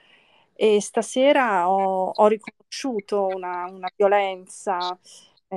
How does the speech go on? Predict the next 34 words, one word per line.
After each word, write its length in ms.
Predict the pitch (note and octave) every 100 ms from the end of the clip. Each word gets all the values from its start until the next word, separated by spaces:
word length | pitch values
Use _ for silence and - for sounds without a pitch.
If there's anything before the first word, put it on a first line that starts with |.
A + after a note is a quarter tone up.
| F3+
in 400 | F3+ F3+ F#3 F#3 F#3
questo 340 | G#3+ - G#3
periodo 460 | G#3 G#3+ A#3 A3+ G3
ho, 400 | F3+ F3+ F3+ - -
ho, 320 | G3 F3+ F3+
mm, 420 | F#3 F#3 F#3 F#3 - _ - _ _ _
eh, 360 | - - - -
mi 100 | G#3
spiace 440 | G3+ - G#3 G#3 G#3+
dirlo, 600 | A3+ A#3+ G#3+ G3+ F#3+ -
<laughs> 880 | - - - _ - E4 D#4 C4 A#3+
ma 120 | G#3
ho 40 | G3+
litigato 540 | G#3+ A3 G#3+ A3 G#3+
ferocemente 880 | - G3 G3+ - G3+ G#3 G#3 G#3+ G3+
con, 200 | F#3+ F#3+
eh, 200 | F#3+ F#3
un 140 | F#3+ F#3+
mio 160 | G3
caro 280 | - F#3+ G3
amico 600 | G3+ G3+ G3 - G#3+ G#3+ - _ _ _ _ _ _ _ _ - -
e, 420 | G#3+ G3 G3 F#3
mm, 580 | F#3 F#3 F3 F3+ E3+ F#3 G3 _ _ _ _ _ _ _ _
e 80 | A3
nel 140 | A3 G#3
cercare 420 | A#3 A3+ C4 B3
di 120 | G3+
pacificare 680 | G3+ G3+ G3 A3 - A3 G#3+
le 80 | G#3
immagini, 840 | G3+ G#3 G3 F#3 - F#3+ F#3+ F#3+ -
tutto 400 | B3+ _ D4 C4
mi 100 | G3+
è 120 | F#3
tornato 1080 | G#3 G3+ G#3 G3+ G#3 - A3 G#3 G#3 G3